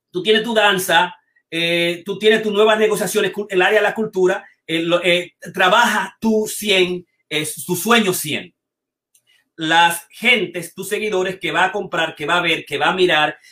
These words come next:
que va a ser la audiencia de tu festival, de tu producto, que tiene, sigue tus mismos, eh, intereses y valores, que son tu avatar, que son, digamos, tu audiencia, tu, tu seguidor favorito, la persona que tú quieres que te siga, la persona que siempre te va a seguir.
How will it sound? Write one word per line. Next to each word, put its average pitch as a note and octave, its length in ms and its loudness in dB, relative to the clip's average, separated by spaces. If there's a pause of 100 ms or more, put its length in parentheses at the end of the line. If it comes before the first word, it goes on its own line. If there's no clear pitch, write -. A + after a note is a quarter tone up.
que C#3 100 -6
va D3 100 0
a E3 40 -2
ser F3+ 180 0
la F#3 80 2
audiencia D#3+ 640 0 (180)
de E3+ 240 0
tu F3 140 -2
festival, D#3+ 800 0
de E3+ 180 -2
tu F3+ 160 0
producto, E3 600 -4 (220)
que D3 280 -2
tiene, F#3 540 2
sigue F3 220 0
tus F3 140 -4
mismos, F3 360 -2
eh, D3+ 260 -2
intereses D#3+ 500 -6
y D#3+ 40 -12
valores, C#3+ 520 -2 (160)
que D3 120 -2
son D#3+ 400 0
tu D#3 160 0
avatar, C3 520 2 (280)
que B2 100 -8
son, E3+ 340 0
digamos, D#3 480 -2
tu C#3+ 200 -4
audiencia, D3 540 2
tu, C#3 140 -8 (200)
tu D#3 80 -8
seguidor D#3 440 0
favorito, D3 560 -2 (420)
la C#3+ 160 0
persona E3+ 340 0
que E3+ 100 -4
tú D#3+ 120 -6
quieres E3 220 -2
que D#3 80 -6
te - 120 -8
siga, A#2 320 -8
la B2 140 -2
persona E3+ 340 -2
que D3+ 80 -8
siempre D#3 300 -6
te C#3 80 -4
va C3+ 80 -2
a C3 40 -8
seguir. G2 340 -12